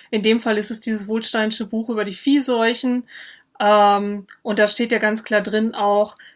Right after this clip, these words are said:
dass, ähm, man die falschen oder die abergläubischen, ähm, Ansätze, die halt,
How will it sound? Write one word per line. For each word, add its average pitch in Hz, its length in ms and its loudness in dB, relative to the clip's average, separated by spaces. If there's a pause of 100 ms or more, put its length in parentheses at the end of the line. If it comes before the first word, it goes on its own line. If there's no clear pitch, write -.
(200)
dass, - 720 2
ähm, 302 640 0 (440)
man 208 320 4
die 214 100 -4
falschen 220 640 2
oder 202 260 0
die 196 160 -2
abergläubischen, 202 1200 -2
ähm, 190 360 -2
Ansätze, 208 600 0
die 208 280 -6
halt, 202 500 0